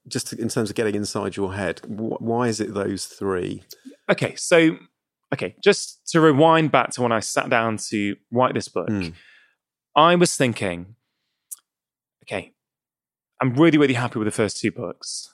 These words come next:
Speaker 2: Really, really happy with how many people are using them to improve their health and their family's health. But I thought, well, there's a lot of people out there who probably aren't familiar with my work or this kind of approach to health.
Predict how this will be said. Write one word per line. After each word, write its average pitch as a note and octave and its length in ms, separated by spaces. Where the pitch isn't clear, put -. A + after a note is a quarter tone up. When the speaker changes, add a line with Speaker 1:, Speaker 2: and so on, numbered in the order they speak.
Speaker 2:
Really, B2 240
really A2 140
happy A2+ 220
with G2 80
how A#2 100
many A2 140
people G#2 540
are G#2+ 40
using G#2+ 440
them F#2+ 200
to G2+ 220
improve G2+ 380
their A2+ 180
health A2 220
and G2+ 80
their F#2 100
family's A2 460
health. - 380
But A#2+ 100
I - 20
thought, - 180
well, B2+ 180
there's C3 140
a C3+ 60
lot F#3 120
of F#3+ 60
people C#3+ 260
out B2+ 300
there F2+ 300
who A#2 580
probably F3 200
aren't E3+ 140
familiar C3 480
with G#2 160
my G#2 160
work G2 640
or G#2 340
this A#2+ 240
kind G#2+ 220
of - 80
approach - 380
to G#2+ 80
health. - 300